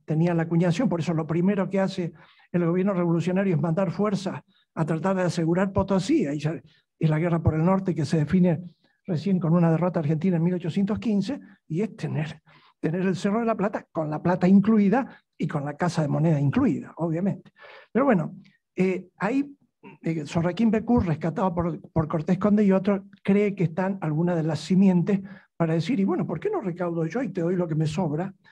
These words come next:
O una parte que no me sobre, pero que se ha establecido a lo que sería la caja central o la caja federal, para decirlo en otros términos. En mil ochocientos trece, ya en época, este, autonómica, está el planteo oriental, que el planteo oriental,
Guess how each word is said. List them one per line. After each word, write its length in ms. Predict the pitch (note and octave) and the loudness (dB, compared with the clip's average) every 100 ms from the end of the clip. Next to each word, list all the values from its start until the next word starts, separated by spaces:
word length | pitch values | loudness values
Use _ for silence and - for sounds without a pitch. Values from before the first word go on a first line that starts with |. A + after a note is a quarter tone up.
| - - _ | -20 -20 _
O 200 | D#3+ D#3+ | -2 0
una 240 | F3 E3+ | 0 0
parte 480 | F#3+ F3+ D#3+ E3+ D#3+ | -2 -4 -4 -4 -4
que 120 | - | -2
no 100 | D3+ | 2
me 80 | F3+ | 2
sobre, 280 | E3 C4 D#3 | 4 2 2
pero 160 | C#3 | 2
que 100 | C#3 | 0
se 100 | C#3 | 0
ha 20 | |
establecido 680 | F3+ F#3 F3+ E3+ F3+ D#3+ F#3 - _ _ _ - | 0 2 2 2 0 0 -4 -8 _ _ _ -2
a 80 | E3+ | 0
lo 120 | E3+ | 0
que 100 | D#3+ | -2
sería 300 | C#3+ E3+ F#3 | 0 2 2
la 160 | F3+ D3+ | 2 -2
caja 280 | F3 D#3+ | -2 0
central 440 | D#3+ E3+ D#3+ F3 F3 | 0 2 2 4 2
o 40 | |
la 140 | D#3+ D3+ | 2 0
caja 640 | D#3 - D#3+ D3+ - - _ | -4 0 -2 -2 -8 -18 _
federal, 460 | F3+ E3 F3+ D#3 | 0 2 0 -2
para 200 | C3+ D3 | -4 -4
decirlo 440 | C#3+ C#3 E3+ E3 - _ _ | -4 0 -2 -2 -10 _ _
en 140 | F3+ E3+ | 0 0
otros 240 | E3 D3 | 2 0
términos. 380 | - C#3 - - _ - - - - - - _ _ | -4 -10 -12 -20 _ -20 -20 -20 -20 -20 -20 _ _
En 160 | F#3+ | 4
mil 140 | A#3+ D4+ | 4 2
ochocientos 500 | C4+ G#3 A#3 A3 F#3+ | 0 0 0 0 -2
trece, 320 | A3+ F#3 F3+ | -2 -2 -2
ya 120 | F#3+ | 0
en 100 | G3 | -2
época, 480 | G3+ F#3+ F#3 E3+ D#3+ | 0 -4 -4 -6 -4
este, 300 | D#3 D#3 D#3+ | -4 -2 0
autonómica, 720 | D#3 D#3 F#3+ A#3+ A#3+ A#3 G#3+ | 0 2 4 6 4 4 -2
está 240 | - E3 B3+ | 0 -2 -2
el 60 | |
planteo 460 | A3 G3+ G3 G#3+ G#3+ | -2 0 2 0 -2
oriental, 600 | F3 F3 E3+ E3 C#3+ C#3 | -2 -2 -2 -4 -8 -8
que 100 | - | -10
el 40 | |
planteo 240 | G3 B3 F4+ | -10 -6 -4
oriental, 480 | D4+ D#4 C4+ C#4 | -4 -4 -2 -4